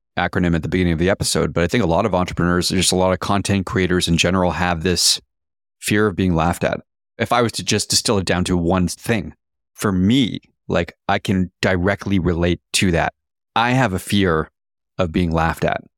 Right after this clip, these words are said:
of being embarrassed in front of a large group of people. This is, by and large,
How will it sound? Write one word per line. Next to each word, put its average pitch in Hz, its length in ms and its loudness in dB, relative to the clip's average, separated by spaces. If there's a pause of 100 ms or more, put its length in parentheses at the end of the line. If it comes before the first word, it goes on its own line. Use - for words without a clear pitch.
(200)
of 98 160 -2
being 98 260 0
embarrassed 85 840 0 (480)
in 92 180 2
front 87 640 -2
of 87 300 0
a 98 100 2
large 90 440 0
group 87 200 -4
of 85 100 -6
people. - 380 -4 (500)
This 127 200 0
is, 107 280 0 (300)
by 98 160 2
and 104 160 2
large, 104 300 2